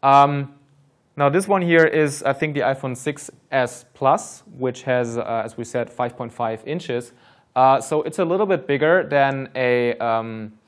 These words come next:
a traditional iPhone. And, um, here we are actually using that now in, in landscape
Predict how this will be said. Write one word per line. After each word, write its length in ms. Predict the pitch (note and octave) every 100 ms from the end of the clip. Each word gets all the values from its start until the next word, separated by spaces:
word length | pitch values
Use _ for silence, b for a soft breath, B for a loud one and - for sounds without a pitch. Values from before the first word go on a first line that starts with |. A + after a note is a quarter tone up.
| b b b b b b b _
a 60 | A#2+
traditional 640 | C3 B2 B2+ D3+ C#3 C3+
iPhone. 600 | A2 B2 - C#3+ E3 G#3 B B B -
And, 480 | C#3 C3+ C#3 C3+ C3
um, 520 | B2+ B2+ C3 B2+ C3 _
here 380 | _ D#3 F3+ F3
we 100 | D#3
are 80 |
actually 360 | C3 C#3+ - C3+
using 260 | C#3 C#3+ C#3
that 160 | B2+
now 260 | C3 B2 B2
in, 260 | B2 A#2+ A2+
in 100 | A#2+
landscape 640 | A#2 D3+ E3 B2+ A2+ A2